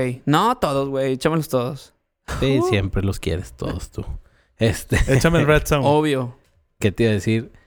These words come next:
Speaker 2: La neta, está cabrón, porque Eagles tiene muchas bajas, no tiene receptores. Este, Jordan Howard ahí está medio tocado.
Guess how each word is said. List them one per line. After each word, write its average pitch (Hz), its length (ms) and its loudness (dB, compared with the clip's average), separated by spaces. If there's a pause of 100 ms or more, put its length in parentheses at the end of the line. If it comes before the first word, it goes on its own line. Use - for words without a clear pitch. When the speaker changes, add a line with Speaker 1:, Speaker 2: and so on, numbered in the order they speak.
(420)
Speaker 2:
La 110 140 2
neta, 117 1000 2 (840)
está - 240 -10
cabrón, 107 500 0
porque 98 800 0 (840)
Eagles 131 400 0
tiene 127 260 2
muchas 131 400 0
bajas, 151 580 0 (360)
no 120 180 -2
tiene 117 220 0
receptores. 120 880 0 (680)
Este, 87 580 0
Jordan 104 380 2
Howard 107 340 2
ahí 101 160 2
está 104 360 0
medio 101 200 -2
tocado. 104 720 -2